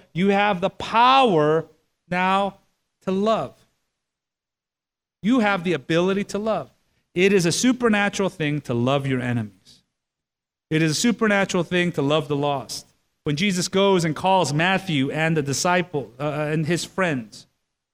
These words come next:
tax collectors and sinners, the Bible tells us, it was a supernatural act, a love that is out of the world. Why did everyone freak out when he did that? Here is someone who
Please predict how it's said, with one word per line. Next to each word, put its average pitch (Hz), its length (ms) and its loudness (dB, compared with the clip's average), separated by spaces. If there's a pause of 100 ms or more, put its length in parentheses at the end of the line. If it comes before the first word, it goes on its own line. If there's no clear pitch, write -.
(200)
tax - 400 -2
collectors 143 580 -2
and 123 140 -2
sinners, 127 500 0
the 123 80 -4
Bible 135 300 -2
tells 120 320 -8
us, 104 200 -12 (220)
it 196 80 4
was 208 140 6
a 165 60 2
supernatural 180 840 0
act, 147 400 -8 (500)
a 151 80 -4
love 208 380 4
that 185 120 2
is 160 100 -2
out 165 180 0
of 175 60 2
the 170 80 2
world. 170 260 0 (160)
Why 233 240 2
did 294 120 2
everyone 285 320 4
freak 269 240 -2
out 240 180 2
when 226 100 2
he 226 60 2
did 226 200 -2
that? 143 200 -6 (580)
Here 277 180 4
is 254 100 2
someone 240 240 4
who 202 200 4